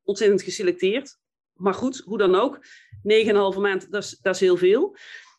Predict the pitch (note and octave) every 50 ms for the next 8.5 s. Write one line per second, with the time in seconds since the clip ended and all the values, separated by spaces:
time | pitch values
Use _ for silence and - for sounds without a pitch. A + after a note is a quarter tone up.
0 | _ _ _ _ - A#3 C4 C#4+ D4 D4+ - - G#3+ B3 A#3 A#3+ - G#3 G3+ G3
1 | F#3+ F#3 F#3+ G3+ C4 D4 C#4+ - - G3 F#3+ A3 A3+ A3 A3 A3 A3 G#3+ C4 B3
2 | C4 - - - - G3+ G3+ G3 - - F#3 F#3 G#3+ G3+ G#3 G#3 G3+ F#3+ G3 G#3
3 | G3 F3+ G3 F#3 F3 G#3+ A3+ A#3 A3+ A3+ A3 G#3+ G#3 G#3+ G3+ G#3 G3+ F#3+ G#3+ G3
4 | G3 - - B3+ B3+ A#3 G#3+ F#3+ F#3+ A3 A3+ A3 G#3+ G#3+ G#3+ G3+ G3 G3 - D4
5 | C#4+ C#4+ - G3 F#3+ F3+ F#3 - E3+ E3+ - - F#3+ F3 - G3 E3+ F3 - F3
6 | E3+ G#3+ - - G#3 G#3+ G#3 G#3+ - - F3+ F3+ F3 F#3+ F#3+ F#3 F#3 F#3+ F3+ F3+
7 | - A#3 G3 G3 F#3+ F#3 - F3 F3 E3 E3 E3+ F#3+ A3+ A#3+ A#3+ - - - -
8 | A3 G#3+ G3 F#3+ F#3+ G3 G3 G3 -